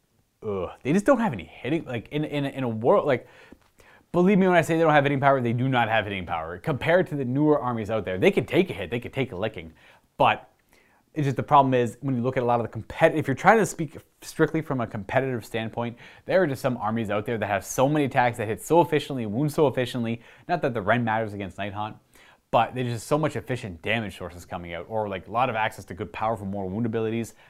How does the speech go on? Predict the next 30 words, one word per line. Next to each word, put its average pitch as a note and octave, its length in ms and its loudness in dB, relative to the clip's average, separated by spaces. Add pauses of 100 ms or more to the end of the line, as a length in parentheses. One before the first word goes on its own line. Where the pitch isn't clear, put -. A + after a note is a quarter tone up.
(100)
Night B2 240 -2
Haunt D#3+ 220 2
just B2 120 -8
don't B2+ 160 0
have A#2 160 0
the G2 60 -4
hitting A2 160 -4
power G#2+ 160 0
to F#2+ 80 -4
stand G2 200 -6
up G2+ 100 -4
to - 40 -6
that. G2+ 100 -2
They A#2 100 -2
have D3 140 2
the A#2+ 60 -8
staying D#3+ 300 0
power, F2 320 -4 (300)
but D#3+ 120 0
these D3 220 0
other G3 240 4
armies C3 240 -4
have A2+ 140 -2
staying A#2 260 -4
power A#2 240 0
as A2 80 -4
well. C3 140 2
Like, G#2+ 180 0
look D3 200 -2
at C#3+ 480 2